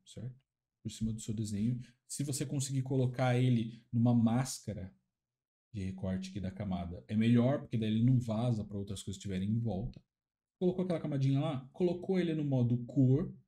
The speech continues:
aqui, ele já tá pronto pra começar a dar cor pro seu desenho, tá? Aí você vai pegar, é, pode ser um laço tool, pode ser um brush, qualquer coisa. Eu vou usar o laço tool porque pra mim é mais fácil. Escolhi a cor da pele que eu quero, você vai selecionar,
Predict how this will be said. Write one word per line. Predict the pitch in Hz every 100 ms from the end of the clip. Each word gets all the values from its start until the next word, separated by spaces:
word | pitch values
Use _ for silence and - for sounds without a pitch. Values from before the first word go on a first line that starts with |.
| _
aqui, | - - 117 117 - _ _ -
ele | 113
já | 110 120
tá | 135
pronto | 139 131 113 117 -
pra | 123
começar | 117 120 117 117 117 -
a | 123
dar | 113 117
cor | - 101 107 - _
pro | -
seu | - 113
desenho, | 120 101 92 90
tá? | - 208 - _ _ _ _ -
Aí | 113
você | 127
vai | 123
pegar, | 147 131 110 107 107 - _ _ _ - - _ -
é, | 107 104 101 - 107 -
pode | 107 -
ser |
um | 110
laço | 110 - 107
tool, | - 147 156 143
pode | 135 123 117 113
ser | - 117
um | 107 104
brush, | 107 110 127 151 147 - 117
qualquer | - 92 156 -
coisa. | 120 113 120 123
Eu | 202
vou | 208 160
usar | 135
o | 127
laço | 120 -
tool | 143 151
porque | 139 127 131 123
pra | 120 117
mim | 113
é |
mais | 107 113
fácil. | - 117 131 - _ _ _ _ _ _ _
Escolhi | - 185
a | 202
cor | 196 190
da | 175
pele | 185 170 151
que | - -
eu | 131
quero, | 180 151 107 -
você | 127 123
vai | 104
selecionar, | - - 123 123 143 139 127 135 170